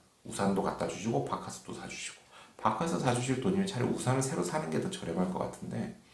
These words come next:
어, 너무 감동적이라고 하시더라고요. 저야 뭐 우리 직원들 우산 뺏었을 생각이었는데, 예, 다행히 여분 우산이 있어서, 예, 그렇게 됐고,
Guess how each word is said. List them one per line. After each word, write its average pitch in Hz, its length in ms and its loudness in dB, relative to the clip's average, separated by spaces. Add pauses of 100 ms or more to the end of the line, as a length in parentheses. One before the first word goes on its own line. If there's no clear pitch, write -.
(600)
어, - 80 -12
너무 - 240 -6
감동적이라고 - 680 4
하시더라고요. - 640 -8 (760)
저야 - 240 -2
뭐 - 320 -2
우리 - 380 -6
직원들 90 420 -4
우산 92 420 -6 (400)
뺏었을 - 400 0
생각이었는데, 92 960 0 (640)
예, - 180 -14
다행히 87 360 2
여분 73 280 0
우산이 85 320 -2
있어서, - 580 -4 (640)
예, - 220 -14 (540)
그렇게 135 240 -8
됐고, 117 360 0